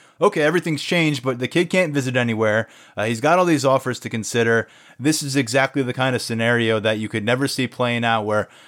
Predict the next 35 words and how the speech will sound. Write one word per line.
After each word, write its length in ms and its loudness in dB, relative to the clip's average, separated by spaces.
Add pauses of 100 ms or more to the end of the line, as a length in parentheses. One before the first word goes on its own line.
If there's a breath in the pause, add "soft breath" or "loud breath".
(140 loud breath)
the, 260 -8
the 120 2
dream 300 2
comes 280 0
true, 460 4
all 400 4
the 180 2
opportunities 680 2
open 280 2
in 100 0
front 240 0
of 100 -2
you, 240 4 (280 loud breath)
and 200 0
you're 100 2
relegated 540 2
to 80 -4
doing 320 0
it 140 -4
on 280 0
your 260 0
phone 600 -2
camera 500 0
or 160 0
your 220 -2
computer, 600 -2
and 120 -6
you 60 -6
can't 220 -6
really 160 -2
experience 500 -6
the 480 -6
national 560 -4
recruitment 540 -8
process. 680 -10